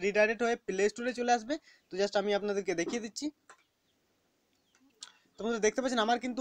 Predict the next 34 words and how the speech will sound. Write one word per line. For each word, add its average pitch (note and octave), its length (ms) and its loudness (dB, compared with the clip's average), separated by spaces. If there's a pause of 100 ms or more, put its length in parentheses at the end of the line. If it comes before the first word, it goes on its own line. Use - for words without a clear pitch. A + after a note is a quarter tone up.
(140)
রিডাইরেক্ট G#3+ 360 4
হয়ে B3+ 140 6
একটা - 200 -6
প্লে G#3 180 2
স্টোরে B3 220 -2
একটা B3 140 0 (100)
অ্যাপ G#3+ 220 2
শো B3 140 0
করছে। B3 160 0 (100)
তো A#3 40 2 (160)
এই G#3+ 140 6
অ্যাপসটা A#3 320 2
আপনাকে B3 280 -4
সিম্পল A3+ 300 -4
ইনস্টল G#3 260 -4
করতে D#3 140 -2
হবে। D3 140 -4
তো G#3 80 -2
বন্ধুরা, A#3+ 240 0
তার F3+ 160 6
আগে G#3 160 2
আমি A#3 160 0
আপনাদেরকে A#3+ 420 -6
জানাচ্ছি, G#3+ 280 -2 (360)
এটা A#3 160 4
হচ্ছে B3 200 0
একটা - 120 0 (180)
অনলাইন, G#3+ 300 2 (560)
অনলাইন G3+ 280 2 (120)
শপিংয়ের A#3+ 400 0
অ্যাপ। C4+ 140 2 (100)
তো G#3 140 0
এর F#3 140 0
যেটা G#3+ 140 4